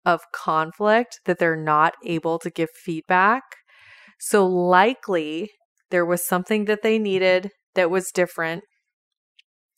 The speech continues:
And th-, there's all kinds of things. Obviously, I'm guessing. I don't actually know this person. So caveat, I'm just kind of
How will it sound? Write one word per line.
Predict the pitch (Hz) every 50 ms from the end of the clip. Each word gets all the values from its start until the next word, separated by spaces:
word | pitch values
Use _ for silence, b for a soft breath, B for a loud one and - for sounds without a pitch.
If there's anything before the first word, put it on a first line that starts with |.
| - -
And | 202 214 214
th-, | 226 214 -
there's | 220 233 226 226 -
all | - 240 240 247
kinds | - - 233 214 202 185
of | 190 190
things. | 185 165 160 160
Obviously, | - - 196 202 196 202 202 214 202 185
I'm | 175 175 170
guessing. | 180 175 180 180 - 185 180 170
I | 170
don't | 170 170 165
actually | 175 - - 160 143
know | 143 - 160 190 214
this | 214 208 202
person. | - - 202 196 196 - - 180 175 180
So | - 180 165
caveat, | - - 190 185 185 180 185 180 180 170 170 170 -
I'm | 170 170
just | 170 190 190 - -
kind | - 202 185 180
of | 175 175